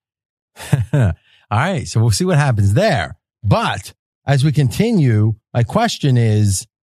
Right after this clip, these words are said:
to you, Fez. You've listened, I mean, most of the time on the radio when we're talking. Didn't I just say, like, twenty minutes ago, we're taping here Tuesday evening in Vegas,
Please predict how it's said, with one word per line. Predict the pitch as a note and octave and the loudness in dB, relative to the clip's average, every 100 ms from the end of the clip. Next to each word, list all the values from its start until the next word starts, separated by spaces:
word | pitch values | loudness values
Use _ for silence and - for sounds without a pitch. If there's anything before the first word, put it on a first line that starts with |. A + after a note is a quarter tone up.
| - | -4
to | C#3 | 2
you, | C#3 F#3+ | 4 2
Fez. | B2 C3 G#2+ G2+ F#2+ - _ _ _ _ _ _ | 2 0 2 2 0 -6 _ _ _ _ _ _
You've | G#3+ C4+ D4 G#3+ C3+ | -2 -2 0 -2 2
listened, | C#3+ D3 - B2+ B2 A#2+ - | 2 2 0 2 2 0 -2
I | A2+ | -2
mean, | A#2 A#2+ A#2+ A#2 A#2 | 2 2 2 2 2
most | A#2 A#2+ - | 2 2 0
of | A2+ | -2
the | |
time | B2 A#2 A#2+ | 0 0 2
on | A2+ A2 | 2 2
the | G#2 | 2
radio | A2 A#2+ A#2+ B2+ | 2 2 2 2
when | A#2+ | 2
we're | A2 | 0
talking. | G#2+ B2 B2 C3+ D#3+ D#3+ F3+ - _ _ _ _ _ _ | 0 0 0 0 0 0 0 -6 _ _ _ _ _ _
Didn't | - A3+ C#4 | -2 0 0
I | C4+ | 0
just | F3 G3+ - | 0 -2 -2
say, | C#3+ C#3+ F3+ E3+ | 0 0 0 0
like, | C3 | -2
twenty | - C3 D3 D3+ | -2 0 2 2
minutes | B2 C#3+ - | 2 0 -2
ago, | D3+ F3 | -2 0
we're | C#3 | 0
taping | - C#3 B2 | 0 0 2
here | B2 B2+ A2+ | 2 2 0
Tuesday | - B2+ B2 G#2+ A2+ | -2 -2 0 0 0
evening | G2 A2+ A2+ A2 | 0 2 2 4
in | G#2 G2 | 4 2
Vegas, | A2 A2+ G#2+ G2 - | 2 0 0 0 -4